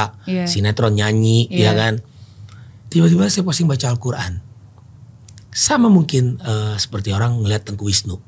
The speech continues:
Speaker 1: Hmm.
Speaker 2: Tiba-tiba Tengku Wisnu anak sinetron kok.
Speaker 1: Iya. Mendapat hidayah ya.
Speaker 2: Menjemput hidayah.
Speaker 1: Menjemput hidayah.
Speaker 2: Tuhan Maha Pengasih, Maha Penyayang. Sudah dikasih.
Speaker 1: Iya.
Speaker 2: Cuman kitanya kadang-kadang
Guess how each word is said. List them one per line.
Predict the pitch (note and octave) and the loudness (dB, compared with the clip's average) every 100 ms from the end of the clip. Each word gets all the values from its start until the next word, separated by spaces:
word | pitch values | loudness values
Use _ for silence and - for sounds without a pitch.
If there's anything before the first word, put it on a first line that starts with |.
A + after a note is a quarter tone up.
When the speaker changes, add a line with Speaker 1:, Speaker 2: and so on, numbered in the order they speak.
| - | -10
Speaker 1:
Hmm. | G3 F#3+ F3+ E3+ | -4 -2 -2 -6
Speaker 2:
Tiba-tiba | D#3+ A2+ A#2+ D3+ - | -2 -2 0 -4 -8
Tengku | B2 | -8
Wisnu | A2+ - | -6 -6
anak | D3+ | -8
sinetron | B2+ A#2+ G2 G2+ C#3+ D3+ | -8 -8 -10 -10 -6 -4
kok. | F3 - - - - - | -4 -6 -10 -20 -20 -10
Speaker 1:
Iya. | E3+ E3 C#3+ - - - - - - - - - - - - - - - - | -6 -6 -8 -12 -20 -20 -20 -20 -20 -20 -20 -20 -20 -20 -20 -20 -20 -20 -6
Mendapat | G3 G3+ G#3 A3 | 0 2 0 0
hidayah | F#3 F3+ G3 F#3 | 0 2 2 0
ya. | D3 C#3 C3+ E3+ - - - - - - - - - - - | -2 -4 -6 -10 -16 -20 -20 -20 -20 -20 -20 -20 -20 -20 2
Speaker 2:
Menjemput | F3 F3 F#3 F3+ | 6 8 6 4
hidayah. | D3 C3 G2 E2+ | 2 2 0 -2
Speaker 1:
Menjemput | G3 G#3 A3 A#3 A#3 G#3+ | 0 0 2 0 0 -4
hidayah. | F3 D#3 C#3 C3+ C#3 - | -4 -2 -2 -4 -8 -6
Speaker 2:
Tuhan | - A#2 D#3+ | 0 4 6
Maha | E3 C3 | 8 6
Pengasih, | B2 A#2+ A2 - C#3 | 4 2 2 2 2
Maha | A#2+ | 2
Penyayang. | G2+ G2 G2 F2+ | 0 -2 -2 -2
Sudah | E2+ C#3+ | 0 0
dikasih. | D3 F#3+ G3 - G#2 E2 | 0 0 2 2 0 -4
Speaker 1:
Iya. | - E3+ D3 D3 | -6 -4 -4 -8
Speaker 2:
Cuman | - F3 G3+ | -4 0 2
kitanya | F#3+ F#3 F#3 F3+ | 0 -6 -4 -2
kadang-kadang | G3 E3+ D3 D3+ D3+ F3 G3 | -2 -4 -4 -4 -2 0 -2